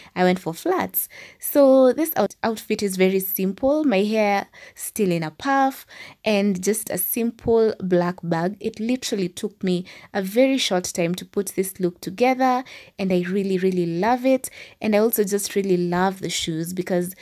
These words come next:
they're super, super comfortable. And yes, um, the shoes were also part of, um, the last haul video that I did. So the shoes are so unique, as you can see. They are flat shoes, yes,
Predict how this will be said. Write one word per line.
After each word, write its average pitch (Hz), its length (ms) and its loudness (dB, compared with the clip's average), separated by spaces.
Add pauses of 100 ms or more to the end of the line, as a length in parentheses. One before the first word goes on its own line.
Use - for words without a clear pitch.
(340)
they're 185 220 2
super, 220 420 -4
super 185 300 -6
comfortable. 254 640 -4
And 208 180 2
yes, 220 680 -4
um, 202 400 -4
the 220 160 2
shoes 277 400 -2
were 196 160 2
also 233 480 -4
part 226 500 -6
of, 180 220 -2 (140)
um, 185 340 -2
the 190 180 -2
last 185 320 -6
haul 170 200 -2
video 165 260 -2
that 160 160 -8
I 170 100 -6
did. 185 300 -4 (320)
So 233 420 2
the 220 160 0
shoes 247 300 -2
are 180 60 0
so - 180 -2
unique, 185 760 -4
as 180 380 -2
you 185 260 0
can 175 560 -4
see. 190 520 -4 (440)
They 196 480 4
are 190 80 -2
flat 302 380 -2
shoes, 196 360 -4
yes, 175 460 -4